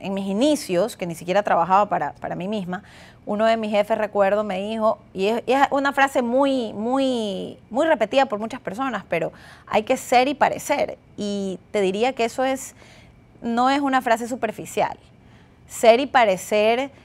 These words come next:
no es un tema de aparentar, sino es un tema de que tienes que saber qué eres y saber cómo demostrarlo y en qué momento demostrarlo, ¿no? O sea,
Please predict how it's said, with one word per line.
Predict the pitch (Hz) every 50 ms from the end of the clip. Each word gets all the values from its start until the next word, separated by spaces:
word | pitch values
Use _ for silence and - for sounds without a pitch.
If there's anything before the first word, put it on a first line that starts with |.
| - -
no | - 208 208 208 208
es | 220 226
un | 247 233 214
tema | 214 214 220 220 220
de | 220
aparentar, | 214 208 - 170 156 156 147 147 _ 247 240 208 165 - - -
sino | - - 165 170 170
es | 185 208
un | 226 226 -
tema | - 208 208 220 220 214
de | 202 190 185 175
que | 180 - - 170 170 165 - - - - - - _ _ - - - - _ _ _ - _
tienes | - 185 190 -
que | - 269
saber | - - 214 180 170 170 175 208 240 320 - - _
qué | _ - 180 180 180 185 190
eres | 214 294 349 - - - _ _
y | 185
saber | 180 - 185 156 151 160 190
cómo | - 220 226 240
demostrarlo | 247 233 190 165 - - 190 185 190 208 240
y | 240
en | 202 156
qué | - 190
momento | 190 196 190 185 190 190 - 208
demostrarlo, | 208 190 170 - - - - 208 190 - - - -
¿no? | 175 170 180 -
O | -
sea, | - - - 101